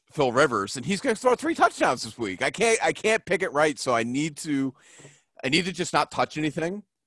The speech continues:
and just hope that he throws, like, two touchdowns to Trey Burton, and I get a Bobby Tonyan week in the melting pot.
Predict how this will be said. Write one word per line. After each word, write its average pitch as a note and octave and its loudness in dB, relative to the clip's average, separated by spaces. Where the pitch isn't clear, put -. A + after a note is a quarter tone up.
and C3+ 0
just A#2 -4
hope C3 4
that G#2+ 2
he A2+ 0
throws, A2+ 0
like, G#2 -2
two A#2+ -6
touchdowns G2+ -2
to F2 -8
Trey G#2+ 0
Burton, A2 0
and A2+ 0
I G#2+ 2
get G#2 2
a G2+ 2
Bobby G2+ 2
Tonyan F#2 -6
week - -14
in A2+ -4
the G2+ -4
melting F2 -8
pot. A1 -6